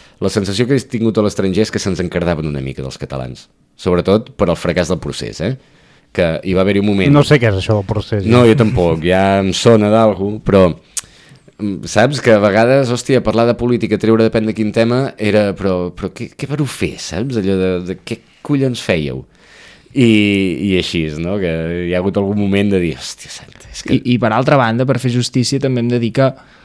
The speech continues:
Speaker 3: que el Festival de Sete Sois fa una feina molt ben feta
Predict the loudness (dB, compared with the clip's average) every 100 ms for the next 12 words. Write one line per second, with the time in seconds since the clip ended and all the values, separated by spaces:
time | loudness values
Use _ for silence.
0 | _ _ -8 -6 -4 -6 -8 -10 -12 -16
1 | _ _ -12 -10 -10 -12 -14 -10 -8 -6
2 | -4 -4 -4 -6 -6 -4 -4 -4 -6 -8
3 | -8 -12 -10 -10 -6 -6 -4 -6 -6 -6
4 | -8 -10 -8 -6 -6 -6 -10